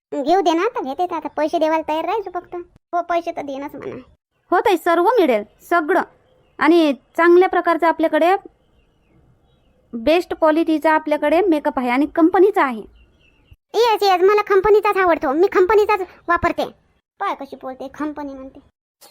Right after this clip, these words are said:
Speaker 1: <laughs> आणि पोरीहो, ते बी इथूनच घेऊन घे जा. काय म्हणे बाई? अं, other garment इथूनच घेऊन घे जा ते बी. <laughs>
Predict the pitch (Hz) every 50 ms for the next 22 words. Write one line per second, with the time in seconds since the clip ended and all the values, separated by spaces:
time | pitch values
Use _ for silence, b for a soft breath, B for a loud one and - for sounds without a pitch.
0 | _ _ - - - 539 523 - - 466 466 480 - 453 - - - - 294 339
1 | 339 339 330 311 294 277 - 330 359 381 415 392 285 - - - - 320 311 320
2 | 349 339 - 370 370 359 294 277 349 370 330 370 370 370 339 - - 320 330 330
3 | 349 349 349 330 370 554 571 b b b b b 262 277 285 285 277 269 262 254
4 | 240 - - 254 277 330 349 302 320 320 320 330 349 339 311 285 247 254 - 262
5 | 320 320 - 370 381 349 277 370 370 349 381 359 320 302 285 294 240 269